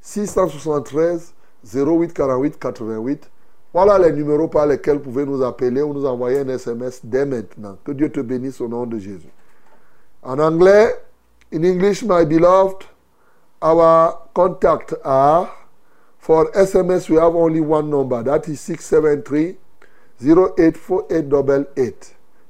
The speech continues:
You send us your S M S, tell us that is short message, tell us what happened, what you need, uh, your name, and then we are going to pray together. God is going to answer us in the name of Jesus. You need a new testimony, my beloved.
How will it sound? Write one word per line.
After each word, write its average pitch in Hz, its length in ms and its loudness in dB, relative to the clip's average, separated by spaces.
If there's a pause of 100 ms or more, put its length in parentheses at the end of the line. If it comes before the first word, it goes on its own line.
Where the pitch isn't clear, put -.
You 101 80 -18
send 165 320 0
us 165 220 2
your 135 320 0
S 147 140 -6
M 151 180 0
S, 156 320 -4 (100)
tell 175 300 0
us 135 140 -4 (560)
that 131 240 -4
is 123 100 -6
short 143 280 -2
message, 160 600 -6 (640)
tell 165 220 4
us 160 160 2
what 147 180 4
happened, 147 420 -2
what 147 340 -2
you 135 100 -4
need, 151 260 -4
uh, 117 140 -4 (580)
your 131 260 0
name, 165 520 2 (360)
and 170 120 -4
then 180 120 -2
we 170 100 2
are 143 120 2
going 147 300 -2
to 135 120 -6
pray 131 200 -4
together. 123 500 -2
God 131 240 -4
is 123 160 -6
going 127 240 -2
to 117 160 -4
answer 131 400 -6
us 123 160 -8
in 120 80 -12
the 110 120 -8
name 120 180 -10
of 113 160 -12 (120)
Jesus. 98 400 -14
You 139 120 -6
need 170 160 -4
a 151 100 2
new 143 160 -6
testimony, 127 580 -6
my 113 200 -10
beloved. 104 380 -12